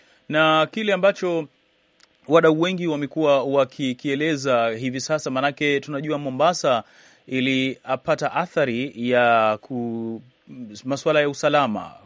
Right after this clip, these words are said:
Watu wengi wanadai kwamba utalii ulidorora kutokana na kuogopa, eh, kwenda Mombasa kutokana na matukio ya hapa na pale ya ugaidi. Kwa sasa hivi watalii ambapo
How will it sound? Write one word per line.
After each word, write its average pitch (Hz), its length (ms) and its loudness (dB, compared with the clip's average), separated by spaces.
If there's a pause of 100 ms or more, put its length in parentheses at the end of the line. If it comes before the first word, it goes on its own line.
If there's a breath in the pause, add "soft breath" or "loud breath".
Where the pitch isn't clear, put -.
Watu 123 340 -2
wengi 156 360 -4
wanadai 139 420 0
kwamba 131 420 0 (680 soft breath)
utalii 143 360 -4
ulidorora 143 800 2
kutokana 127 400 -6
na 123 140 -4
kuogopa, 123 880 -2 (360 soft breath)
eh, 110 540 -2
kwenda 139 320 -4
Mombasa 123 720 -2
kutokana 120 380 -6
na 113 440 -4
matukio 117 500 -6
ya 113 100 -2
hapa 117 280 -6
na 110 100 -4
pale 123 540 -2 (320 soft breath)
ya 117 380 0
ugaidi. 113 600 -4 (280 soft breath)
Kwa 143 100 -4
sasa 151 220 -4
hivi 175 680 -4 (200)
watalii 147 760 -4
ambapo 143 800 -2